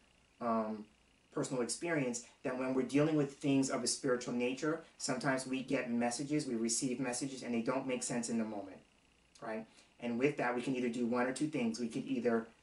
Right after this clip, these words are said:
go back in and ask for clarity, meaning, like, we ask Spirit and say, "Okay, I received that piece of guidance. However, I need more clarity around it because I don't understand it,"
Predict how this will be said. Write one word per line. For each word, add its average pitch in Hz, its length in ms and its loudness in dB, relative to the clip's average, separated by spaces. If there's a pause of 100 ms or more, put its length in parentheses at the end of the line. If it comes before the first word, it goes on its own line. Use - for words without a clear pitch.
(140)
go 117 160 0
back - 320 0
in 175 320 2 (420)
and 123 160 -8
ask 131 300 -2
for 151 120 0
clarity, 131 600 4
meaning, 123 220 2
like, 120 160 0
we 131 160 -2
ask 123 260 2
Spirit 123 200 2
and 117 120 2
say, 113 160 -2
"Okay, 113 420 -6 (380)
I - 60 4
received 156 560 2
that 139 380 4
piece 147 260 0
of - 120 -2
guidance. - 640 2 (140)
However, 117 540 2 (260)
I 123 60 -2
need 127 160 -2
more 127 140 4
clarity 131 360 4
around 123 260 4
it 117 60 -2
because 120 240 -4 (180)
I 120 60 -2
don't 120 260 2
understand 113 640 -2
it," - 160 -12